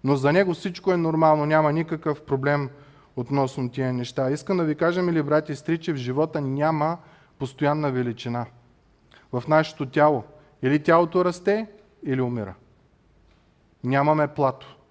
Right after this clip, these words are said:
Нямаме едно място, където да кажем: „Е, сега нито раста, нито умирам.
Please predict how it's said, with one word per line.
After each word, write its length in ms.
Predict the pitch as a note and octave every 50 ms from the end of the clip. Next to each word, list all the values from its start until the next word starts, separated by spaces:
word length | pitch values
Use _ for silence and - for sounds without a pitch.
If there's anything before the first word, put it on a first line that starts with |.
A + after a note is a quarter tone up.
| _ _ _ _ _ _ _ _ _ _ _ _ _ _ _ _ _ _ _ -
Нямаме 540 | A#2 A#2+ B2 C3 D3 D#3+ E3+ E3+ F3 F3 F3 - -
едно 280 | B2 A#2 B2+ C#3+ D3 D3
място, 380 | C3+ C3+ C3+ C#3+ - - -
където 180 | - C#3+ C#3 C#3
да 80 | C3+
кажем: 200 | - C3 B2+ C3+
„Е, 160 | D3 D#3+ E3 D#3
сега 240 | D#3+ - E3 D3+
нито 400 | D3 C#3+ D3 D3 F#3 F#3+ G3 G3 F#3
раста, 320 | F3+ F3+ F3 F3+ - G#3 F#3
нито 300 | D3+ D3 D3 D3 D3+ D3
умирам. 320 | C#3 C3+ C3+ C3 B2+ A2+